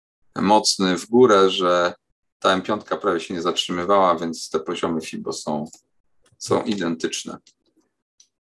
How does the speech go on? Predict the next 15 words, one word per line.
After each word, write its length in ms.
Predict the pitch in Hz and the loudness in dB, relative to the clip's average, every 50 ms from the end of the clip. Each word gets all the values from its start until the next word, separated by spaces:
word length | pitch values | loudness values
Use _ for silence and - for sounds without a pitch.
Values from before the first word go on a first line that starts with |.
| _ _ _ _ _ _ _ _ _ _ _ _ _ - | _ _ _ _ _ _ _ _ _ _ _ _ _ -4
E, 260 | - - 190 - - | 0 0 2 2 2
i 40 | - | 4
tak 200 | 135 214 196 180 | 6 6 6 6
wygląda 340 | 185 170 160 165 160 156 147 | 6 4 4 4 4 4 4
na 80 | 135 123 | 4 2
przykład 380 | - - 135 - 107 101 98 | 0 -2 0 2 4 2 2
konfiguracja 720 | - - 92 90 - - 95 95 92 90 87 87 - 87 78 | 2 -2 -4 -4 -4 -4 -2 2 4 4 4 2 0 -2 -4
pod 260 | - - 82 80 - | -2 -6 -10 -10 -12
scalping, 800 | - - 82 78 78 78 - - - 80 78 76 - - - _ _ _ _ _ _ _ _ _ _ _ _ _ _ _ _ _ _ _ _ _ _ _ _ - - - | -8 -4 -2 -2 -2 -2 -4 -8 -6 -6 -6 -6 -8 -14 -20 _ _ _ _ _ _ _ _ _ _ _ _ _ _ _ _ _ _ _ _ _ _ _ _ -20 -12 -6
jeżeli 480 | 98 92 82 - 95 87 82 80 82 82 | -4 -2 0 0 2 2 2 2 0 -4
ktoś 360 | - - - - 87 82 80 | -14 -8 -2 0 0 0 0
handluje 480 | - - 85 82 80 76 80 80 78 78 | -2 -2 -2 -2 -2 -2 -2 -2 -2 -2
w 80 | - - | -4 -4
ten 180 | - 80 80 | -6 -4 -4
sposób. 520 | - - - 73 71 - - - - - | -6 -8 -10 -10 -10 -10 -10 -14 -16 -20